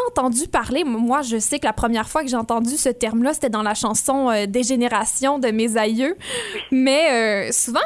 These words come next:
il y a une connotation négative qui vient avec ça. On dit, « Ah, la simplicité volontaire, c'est des gens qui,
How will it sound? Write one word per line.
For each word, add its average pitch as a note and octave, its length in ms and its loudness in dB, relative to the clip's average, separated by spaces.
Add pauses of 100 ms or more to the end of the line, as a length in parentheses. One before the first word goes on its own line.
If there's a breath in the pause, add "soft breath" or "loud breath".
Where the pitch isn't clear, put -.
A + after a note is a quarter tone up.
il A#3+ 160 0
y A3 40 0
a G#3+ 40 0
une G#3+ 140 0
connotation A#3+ 600 0
négative D4 560 0
qui B3 120 -2
vient B3 180 0
avec A3+ 240 -2
ça. C#4 260 0
On G#3+ 140 -2
dit, « A3+ 340 0
Ah, B3 140 2
la F#3+ 120 -2
simplicité G#3 600 -2
volontaire, A3 720 -2
c'est A3 160 -4
des G3+ 200 -2
gens A3 280 0
qui, A3 320 -4